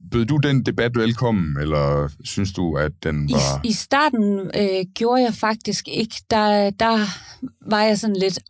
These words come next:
Speaker 2: "Åh, så må de da lære at sige fra," eller, altså, du ved, øh,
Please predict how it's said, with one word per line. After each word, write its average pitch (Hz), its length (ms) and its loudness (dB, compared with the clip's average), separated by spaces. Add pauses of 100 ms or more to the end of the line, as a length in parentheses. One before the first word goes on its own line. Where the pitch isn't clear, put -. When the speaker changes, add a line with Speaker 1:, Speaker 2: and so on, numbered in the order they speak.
Speaker 2:
"Åh, 160 160 2 (260)
så 190 80 2
må 185 140 0
de 175 140 0
da 160 100 2
lære 165 280 2
at 180 80 -2
sige 160 240 -4
fra," 156 340 2
eller, 131 160 0
altså, 208 260 2
du 214 100 -2
ved, 202 400 4
øh, 185 260 2